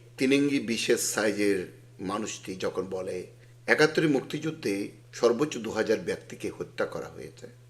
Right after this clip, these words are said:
তো কি বুঝলেন, মানে, দর্শক? শেখ হাসিনার বিরুদ্ধে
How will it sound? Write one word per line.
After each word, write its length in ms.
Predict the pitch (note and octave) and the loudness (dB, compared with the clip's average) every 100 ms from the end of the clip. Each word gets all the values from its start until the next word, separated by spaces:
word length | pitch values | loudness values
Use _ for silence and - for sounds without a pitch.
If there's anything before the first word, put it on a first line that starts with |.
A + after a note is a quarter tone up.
| - | -2
তো 260 | G#2 F#2+ - - - - - | 0 0 -6 -20 -20 -20 -8
কি 80 | D#3+ | -2
বুঝলেন, 280 | D3+ G2 G2+ | 0 0 -2
মানে, 180 | E2+ E2 | -6 -10
দর্শক? 320 | - - - - - | -10 -12 -14 -16 -20
শেখ 240 | - C#3 C#3 | 4 8 10
হাসিনার 680 | D#3+ D#3+ D3+ C#3+ - - - - - - | 10 8 6 4 2 -16 -20 -20 -20 -2
বিরুদ্ধে 540 | A2 C3+ G#2+ F#2 G#2 | 2 2 0 -4 -6